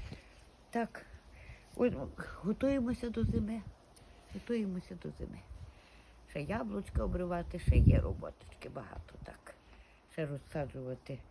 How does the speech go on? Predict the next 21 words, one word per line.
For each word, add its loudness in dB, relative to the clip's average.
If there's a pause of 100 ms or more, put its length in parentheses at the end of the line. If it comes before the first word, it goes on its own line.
(420)
ще 0
маю 2
розсаджувати -4 (880)
ті -4 (1400)
як 0
вони -4
називаються? -8
Піони 2
вчора -8
ми -8
відправляли, 0
я -4
трошки 6 (100)
там 6
повідкопувала. -6 (680)
Треба -6
то, -12
що -10 (640)
полишалося, -4
вже -4
розсадити. -10